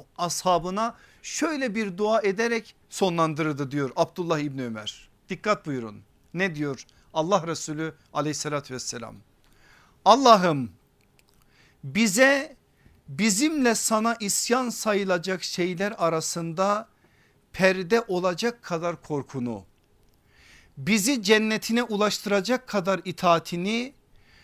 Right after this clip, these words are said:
dünya musibetlerini hafifletecek kadar da kuvvetli bir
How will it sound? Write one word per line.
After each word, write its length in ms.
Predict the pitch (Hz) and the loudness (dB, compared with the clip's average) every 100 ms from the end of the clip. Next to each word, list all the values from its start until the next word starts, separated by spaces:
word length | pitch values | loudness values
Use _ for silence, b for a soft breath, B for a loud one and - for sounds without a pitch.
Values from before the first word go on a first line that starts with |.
| b b 123 | b b -6
dünya 480 | 151 220 220 247 277 | -2 2 4 6 6
musibetlerini 1080 | 233 214 - 214 180 190 - 185 180 175 165 | 2 0 -2 0 0 0 -2 -2 -2 -2 -6
hafifletecek 1040 | - 180 175 185 - 185 190 170 220 220 | -2 -2 0 -6 -6 -4 -2 -2 -2 -2
kadar 440 | - 170 208 202 175 | -4 -2 0 -2 -2
da 280 | 214 220 b b b - | -2 -4 b b b -20
kuvvetli 880 | - 214 214 175 185 175 - 196 175 | -6 -4 -2 -2 -4 -4 -10 -12 -8
bir 220 | 180 156 | -8 -8